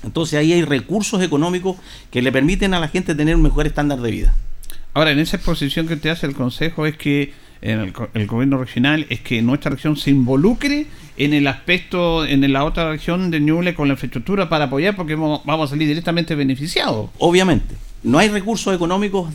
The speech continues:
Speaker 1: de por medio, porque no, no, la, la, la región del Maule no podría poner recursos económicos
Speaker 2: En otra región.
Speaker 1: en otra región.
Speaker 2: Claro.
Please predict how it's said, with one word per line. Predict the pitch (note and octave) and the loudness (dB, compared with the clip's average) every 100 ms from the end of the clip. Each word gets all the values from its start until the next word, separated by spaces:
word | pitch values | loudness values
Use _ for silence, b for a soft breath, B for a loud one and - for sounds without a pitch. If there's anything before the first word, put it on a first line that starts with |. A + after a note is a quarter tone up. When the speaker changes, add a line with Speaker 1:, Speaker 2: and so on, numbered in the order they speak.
| - | -12
Speaker 1:
de | - B2+ | -4 0
por | B2+ D#3 | 2 2
medio, | G3 A#2+ A#2+ - | 2 0 -2 -6
porque | A#2+ G#2+ A#2+ A2+ G2+ | -8 -4 -4 -4 -6
no, | G#2+ | -6
no, | A2 A#2+ | -4 -4
la, | B2 - A2 G#2+ | -6 -6 -4 -4
la, | F#2+ G2+ F#2 E2+ | -4 -6 -6 -8
la | F2+ | -8
región | G2+ - C#3 C3 | -8 -6 -2 -2
del | A#2 | 0
Maule | C#3 C#3+ C3+ | 0 0 -2
no | C3 | -4
podría | A#2+ C3 E3 | -2 0 0
poner | D#3+ D#3 | 0 -2
recursos | C3+ C3 D#3+ C#3+ | -2 -6 0 2
económicos | C3+ D3 C#3+ | 4 4 2
Speaker 2:
En | |
otra | C#3 | 2
región. | C3+ C#3+ A2+ E2 | 0 -2 -4 -2
Speaker 1:
en | G2 C3 | -2 0
otra | C3+ | 0
región. | F3 - A#2 - | 0 2 0 0
Speaker 2:
Claro. | C#3 F#2 | -4 -4